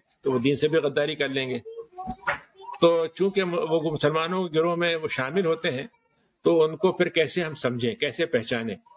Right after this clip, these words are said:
इसको उसूल बताया गया कि जो लोग अपने मफाद को अल्लाह की खातिर कुर्बान करते हैं वो मुखलिस हैं,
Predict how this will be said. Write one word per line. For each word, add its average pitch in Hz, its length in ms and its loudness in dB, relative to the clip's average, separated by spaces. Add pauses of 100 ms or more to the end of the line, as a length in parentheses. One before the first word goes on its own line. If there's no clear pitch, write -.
इसको 135 240 0
उसूल 160 280 2
बताया 117 340 0
गया 101 240 -2 (420)
कि 139 120 8
जो 156 200 4
लोग 180 240 -2
अपने 151 260 0
मफाद 151 480 2
को 190 160 4
अल्लाह 156 280 2
की 160 120 -6
खातिर 151 300 -2
कुर्बान 143 380 0
करते 139 300 -2
हैं 151 80 2
वो 143 220 -2
मुखलिस 135 380 0
हैं, 147 120 -4